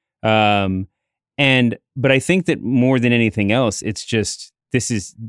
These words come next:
on, on both the part of Cooper and of Colbert, there w-, this, this showed, this, this was risky. You know, this was, this, this had an element of risk that I think ninety-nine point nine percent of journalists and s-, and, uh,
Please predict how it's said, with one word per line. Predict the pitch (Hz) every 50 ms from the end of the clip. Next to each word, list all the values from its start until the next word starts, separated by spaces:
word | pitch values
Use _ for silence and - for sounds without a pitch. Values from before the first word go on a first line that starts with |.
| - _ _ _ _ _ - -
on, | 139 131 120 123 -
on | 147 135 120 110
both | 92 123 127 139 131 -
the | - 113
part | - 120 117 117 117 -
of | - 120 98 -
Cooper | - 117 107 95 107 107
and | 104 104 107 104
of | 98 90
Colbert, | - - 107 92 104 107 107 104 101 92
there | 95 107 104
w-, | 101 107 - -
this, | 117 117 104 - 107 107 101 92 113 110 104 - - - - _
this | 120 95 110 107 98 - - - _ - 87
showed, | - - - 113 110 107 98 117
this, | 120 107 107
this | 120 131 123
was | 131 120 104 98
risky. | 104 139 170 - - - - - - _ _ _ _ _ _ _ _ _ _ _ _ -
You | 107 104
know, | 107 120
this | 117 120 117 -
was, | 117 113 101 98 90
this, | 107 113 113 - - -
this | - 113 110 95 101 104 - -
had | - - 110 113
an | 113 110
element | 113 117 117 117 113
of | 110 101 104
risk | 127 151 156 - - - -
that | 107 110 104
I | 104 104
think | 101 - 117 104 - - _ _ _ _ _ _ _ _ _ _ _ _ -
ninety-nine | 120 107 110 107 113 110 113 113 113 113 117 117
point | - - 110 95 101
nine | 113 110 110 113 110
percent | - - 110 95 - 113 110 104
of | 85 107 101 98 92 90 - _ _ _ _ _ _ _ _ -
journalists | 113 113 113 113 110 113 104 - - -
and | - - 113 113 110 107 101 95
s-, | - - - _ -
and, | 117 113 107 104 98 95 92 - - 90
uh, | 90 73 80 76